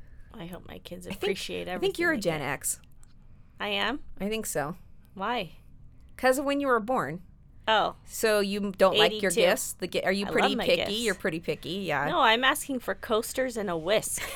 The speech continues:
Speaker 2: <laughs>
Speaker 1: How picky can you get?
Speaker 2: That's pretty low.
Speaker 1: <laughs> I know.
Speaker 2: Uh, fourteen percent of people say their worst gifts, their unwanted gifts, come from their in-laws. Seven percent say they come from their parents.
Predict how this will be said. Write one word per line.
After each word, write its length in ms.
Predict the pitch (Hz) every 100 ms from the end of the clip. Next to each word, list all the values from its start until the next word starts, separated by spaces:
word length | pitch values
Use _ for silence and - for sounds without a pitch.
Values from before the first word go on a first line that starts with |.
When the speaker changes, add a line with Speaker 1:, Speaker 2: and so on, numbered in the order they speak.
| 196 -
Speaker 2:
<laughs> 140 | 226 202 - - - - - - 440 - -
Speaker 1:
How 180 | 190
picky 440 | 302 381 262 - 220
can 220 | - 277
you 80 | 233
get? 440 | - 208 247 -
Speaker 2:
That's 260 | - 196 247
pretty 340 | - 302 202 196
low. 340 | 185 165 165 -
Speaker 1:
<laughs> 80 |
I 360 | 403 - 539 285
know. 540 | 294 277 370 233 214 -
Speaker 2:
Uh, 300 | 214 214 202
fourteen 500 | 202 - - - 330
percent 380 | 339 320 285 262
of 60 | 262
people 240 | 240 247
say 260 | - 226 220
their 300 | 214 202 196
worst 380 | 214 214 -
gifts, 260 | - 202 208
their 120 | 196
unwanted 440 | - 202 196 196 180
gifts, 240 | 190 190
come 160 | - 170
from 180 | 175 170
their 140 | 165
in-laws. 840 | - 247 311 180 160 185 370 - - - - - - -
Seven 400 | - 262 254 285
percent 400 | 311 294 240 -
say 140 | 233
they 140 | 208 196
come 220 | 226 196
from 180 | 196 175
their 120 | 165
parents. 760 | - - 202 151 95 - -